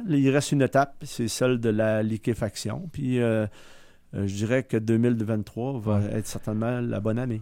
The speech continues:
Speaker 2: Ouais, est-ce que vous avez, euh, un moment précis sur votre calendrier où, euh, vous
Speaker 1: Non.
Speaker 2: souhaitez obtenir le gros chèque ?
Speaker 1: Non, je, je dirais que je vais laisser ça, ça au gouvernement du Québec. L'annonce des gros chèques, euh, c'est pas nous autres qui les font, même si les cinq cent mille, on le savait depuis quelques mois, euh,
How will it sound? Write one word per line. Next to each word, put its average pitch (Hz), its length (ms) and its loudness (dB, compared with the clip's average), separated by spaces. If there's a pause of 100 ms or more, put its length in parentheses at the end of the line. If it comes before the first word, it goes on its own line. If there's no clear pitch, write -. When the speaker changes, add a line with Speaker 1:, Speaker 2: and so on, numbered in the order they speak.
(120)
Speaker 2:
Ouais, 127 180 6
est-ce 123 100 4
que 143 60 4
vous 117 160 6
avez, 135 300 10
euh, 104 220 8
un 117 120 8
moment 123 300 8
précis - 480 4
sur 120 160 0
votre 110 160 6
calendrier 117 640 8
où, 110 220 10
euh, 104 100 10
vous 101 140 2
Speaker 1:
Non. - 80 0
Speaker 2:
souhaitez 139 340 12
obtenir 123 380 8
le 117 100 8
gros 117 220 8
chèque ? - 380 0 (120)
Speaker 1:
Non, 156 300 10
je, 139 260 10
je 127 80 4
dirais 147 260 6
que - 120 0
je 117 100 0
vais 139 80 8
laisser 123 220 2
ça, 151 180 0
ça 123 160 0
au 120 60 2
gouvernement 117 340 4
du 113 100 -2
Québec. 107 400 -2
L'annonce 123 420 4
des 127 80 4
gros 110 180 0
chèques, - 420 -4
euh, 101 1300 0
c'est - 140 -14
pas 120 100 0
nous 113 100 2
autres 127 180 2
qui 120 80 -2
les 104 100 2
font, 127 240 -2
même 135 180 0
si - 160 -6
les 113 60 0
cinq 127 220 -2
cent 117 200 0
mille, 135 160 0
on 120 40 0
le 107 40 0
savait 113 440 -2 (360)
depuis - 240 -2
quelques 113 280 2
mois, 127 500 2
euh, 101 500 -2